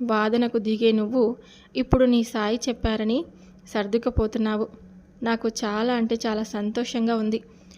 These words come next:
అంత మంచి మార్పు నీలో చూశాక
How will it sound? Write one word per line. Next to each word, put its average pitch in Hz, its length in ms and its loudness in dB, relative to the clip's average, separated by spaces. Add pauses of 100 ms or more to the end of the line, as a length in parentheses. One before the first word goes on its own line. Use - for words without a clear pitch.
(280)
అంత 220 280 2
మంచి 214 400 0
మార్పు 269 340 0
నీలో 226 300 4
చూశాక 226 680 -4